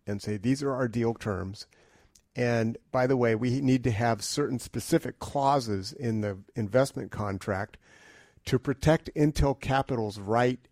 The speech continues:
as, not so much as an investor, but as a company with its own strategic objectives." And there was a lot of sword crossing in the course of that. And then it sounds like there was,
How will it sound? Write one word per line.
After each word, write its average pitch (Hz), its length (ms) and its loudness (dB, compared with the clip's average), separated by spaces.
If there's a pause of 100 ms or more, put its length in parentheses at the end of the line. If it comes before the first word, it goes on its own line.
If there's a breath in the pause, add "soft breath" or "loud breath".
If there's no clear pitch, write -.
as, 113 320 -4
not 139 220 -2
so 170 100 -4
much 147 200 -2
as 127 160 0
an 113 120 0
investor, 104 560 0
but 107 200 -8
as 107 220 -6
a 95 120 -6 (140)
company 98 460 -2
with 104 200 -4
its 107 180 -6
own 120 200 -2
strategic 110 720 -8
objectives." 92 640 -8 (680 soft breath)
And 127 200 0
there 127 120 4
was 127 180 0
a 131 60 -2
lot 151 240 2
of 117 100 -2
sword 156 380 4
crossing 117 540 0
in 104 120 0
the 104 80 -4
course 135 420 -4
of 90 120 -12
that. 92 360 -4
And 131 140 0
then 180 100 4
it 190 140 -2
sounds 170 320 2
like 151 140 -2
there 139 120 0
was, 156 340 0